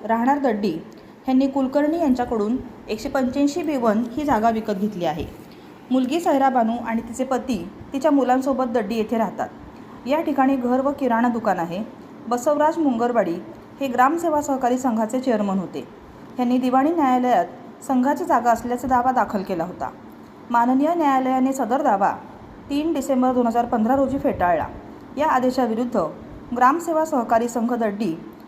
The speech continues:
यांनी माननीय वरिष्ठ दिवाणी न्यायाधीश हुक्केरी यांच्या न्यायालयासमोर अपील दाखल केले आहे. न्यायालयात खटला सुरू आहे.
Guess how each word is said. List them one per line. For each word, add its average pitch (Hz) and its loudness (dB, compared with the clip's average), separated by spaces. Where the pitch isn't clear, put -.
यांनी 247 4
माननीय 269 2
वरिष्ठ 294 0
दिवाणी 240 0
न्यायाधीश 220 -2
हुक्केरी 240 -2
यांच्या 254 4
न्यायालयासमोर 254 2
अपील 277 -2
दाखल 214 0
केले 185 -4
आहे. 156 -2
न्यायालयात 285 2
खटला 254 0
सुरू 269 0
आहे. 196 2